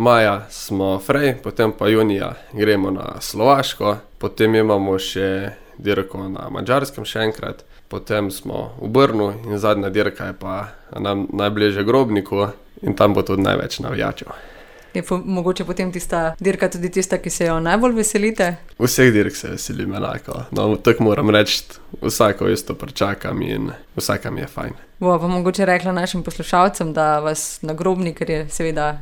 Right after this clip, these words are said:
Speaker 2: nam najbližje, naj vas pridejo tudi spodbujati, a ne?
Speaker 1: Ja, seveda, tistim,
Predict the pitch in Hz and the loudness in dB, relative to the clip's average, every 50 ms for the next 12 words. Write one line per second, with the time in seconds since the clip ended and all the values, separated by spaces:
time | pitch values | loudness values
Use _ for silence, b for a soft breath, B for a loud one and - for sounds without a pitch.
0 | 170 170 160 170 160 160 160 160 160 160 156 160 185 202 202 208 170 165 165 160 | -6 -6 -2 -2 0 0 0 0 -2 -2 -2 0 0 0 0 0 0 0 0 -2
1 | 160 160 - - 180 185 165 170 170 160 160 156 - 165 156 156 156 151 151 147 | -2 -2 -4 -6 -6 -4 -2 0 2 2 2 0 -2 -4 -4 -4 -4 -4 -6 -6
2 | 147 143 B B B B B B B - - - 214 196 185 208 277 269 220 175 | -8 -10 B B B B B B B -12 0 2 2 4 6 6 6 6 6 6
3 | 156 - 170 160 156 160 170 170 170 160 - - - - - - 120 117 - - | 4 2 -2 -2 0 0 0 -2 -2 -4 -8 -14 -20 -6 0 2 2 2 6 8
4 | 151 143 123 107 104 104 - 139 143 139 139 - 123 113 107 107 104 | 8 8 8 8 4 2 4 4 2 2 2 2 2 4 4 2 0